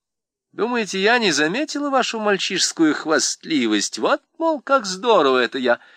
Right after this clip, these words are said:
Гирин принялся хохотать, Сима тоже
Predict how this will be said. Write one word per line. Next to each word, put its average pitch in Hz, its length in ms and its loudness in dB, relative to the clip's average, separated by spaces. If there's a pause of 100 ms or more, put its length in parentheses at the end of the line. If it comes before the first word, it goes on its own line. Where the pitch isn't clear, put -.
(380)
Гирин 117 540 0
принялся 107 580 0
хохотать, 143 920 -2 (240)
Сима 101 460 -4
тоже 196 420 0